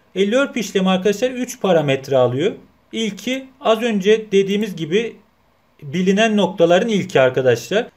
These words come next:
İkinci ise bilinen noktaların ikincisi yani. Olay bu. Bunlara arkadaşlar start ve end diyebiliriz. Veyahut da A, B. Nasıl derseniz siz hani aklınızda kalıcı nasıl tutuyorsanız öyle değil.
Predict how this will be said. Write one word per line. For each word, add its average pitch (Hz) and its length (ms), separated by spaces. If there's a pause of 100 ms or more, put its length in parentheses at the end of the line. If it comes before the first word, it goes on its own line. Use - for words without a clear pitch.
İkinci 202 420
ise 220 320
bilinen 214 440
noktaların 196 600 (360)
ikincisi 160 560
yani. 135 540
Olay 165 400
bu. 196 220 (180)
Bunlara 240 300
arkadaşlar 233 440
start 233 560
ve 208 80
end 220 300 (120)
diyebiliriz. 180 640
Veyahut 180 320
da 185 140
A, 180 340
B. 156 260 (160)
Nasıl 214 380
derseniz 190 520
siz 151 240
hani 151 260 (300)
aklınızda 170 560
kalıcı 151 360
nasıl 170 200
tutuyorsanız 175 560
öyle 143 300
değil. 175 240